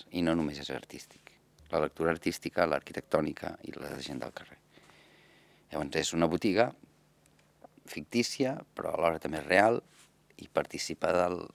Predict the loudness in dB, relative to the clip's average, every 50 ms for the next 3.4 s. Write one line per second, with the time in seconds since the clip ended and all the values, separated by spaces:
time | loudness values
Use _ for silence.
0 | -20 -20 -20 -16 -12 -12 -12 -12 -12 -16 -20 -20 _ _ _ _ _ _ _ _
1 | _ _ _ _ _ -8 -4 -2 0 0 0 -2 -2 2 6 8 8 8 6 4
2 | 0 -6 -8 _ _ _ _ _ _ -10 -6 -2 0 0 2 2 0 2 4 4
3 | 4 4 4 6 6 6 4 4